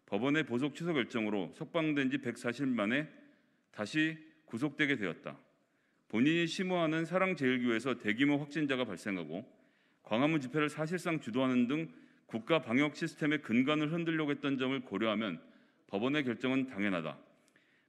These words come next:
만시지탄의 감은 있으나라는 관용구가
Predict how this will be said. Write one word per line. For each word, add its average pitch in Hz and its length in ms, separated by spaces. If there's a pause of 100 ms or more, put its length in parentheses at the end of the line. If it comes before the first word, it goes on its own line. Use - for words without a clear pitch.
만시지탄의 135 960
감은 120 320
있으나라는 107 1500
관용구가 127 800